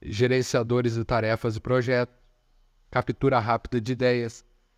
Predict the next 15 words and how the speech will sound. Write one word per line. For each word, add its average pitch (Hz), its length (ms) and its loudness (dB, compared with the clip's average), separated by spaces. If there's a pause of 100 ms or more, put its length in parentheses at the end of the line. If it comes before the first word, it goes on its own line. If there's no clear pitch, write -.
(220)
gestão 127 480 2
de 127 120 0
livros 120 420 2
e 123 40 2
artigos, 127 560 -2 (480)
ferramentas 131 600 0
de 120 100 -2
resumo 120 420 0
e 120 40 -4
síntese, 131 600 -4 (560)
ferramentas 131 680 0
de 123 80 -2
análise 120 440 0
e 113 40 -6
reflexão, 120 720 -4